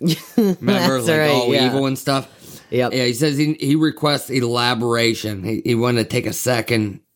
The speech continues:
Speaker 2: or I, I just wanna take a second and, like, appreciate the, the character design
Speaker 1: Yeah.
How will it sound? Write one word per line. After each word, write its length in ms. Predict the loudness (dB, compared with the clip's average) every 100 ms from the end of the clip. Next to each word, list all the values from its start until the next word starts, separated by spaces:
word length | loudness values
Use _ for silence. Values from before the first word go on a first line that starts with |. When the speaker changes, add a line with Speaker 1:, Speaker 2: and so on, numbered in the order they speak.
| _ _ -8
Speaker 2:
or 180 | -2 -2
I, 200 | -4 -6
I 160 | -2 0
just 200 | 0 0
wanna 180 | 0 0
take 180 | -2 -2
a 60 |
second 380 | 0 -2 0 0
and, 80 | 0
like, 180 | -2 -6
appreciate 840 | -8 0 0 2 2 2 2 0
the, 340 | -2 -2 -4 -12 -20 _ -8
the 100 | -6
character 540 | -2 0 -2 -2 0
design 600 | 0 0 2 2 0 -4 _ _ _
Speaker 1:
Yeah. 360 | 0 2 2